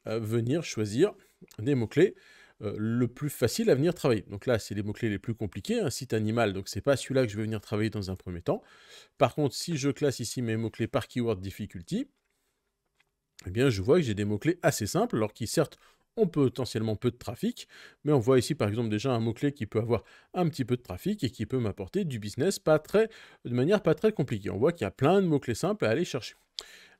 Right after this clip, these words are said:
Alors je peux évidemment, hein, filtrer, euh, tout ça ici en venant filtrer le keyword difficulty des mots-clés et après je pourrais aussi les classer par volumétrie.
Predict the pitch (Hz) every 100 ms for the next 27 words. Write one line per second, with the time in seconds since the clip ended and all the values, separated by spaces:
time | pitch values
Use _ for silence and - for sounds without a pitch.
0 | - 98 92 123 131 123 - 127 113 127
1 | 123 131 110 101 92 - 131 - - 139
2 | 104 - 107 196 208 - - 214 117 117
3 | 110 127 110 139 139 - - _ - 147
4 | 160 - 127 127 110 104 110 - 95 -
5 | 120 101 107 104 95 - 143 254 - -
6 | - 127 101 180 - 107 107 - 156 117
7 | 104 - 202 185 143 147 151 139 - -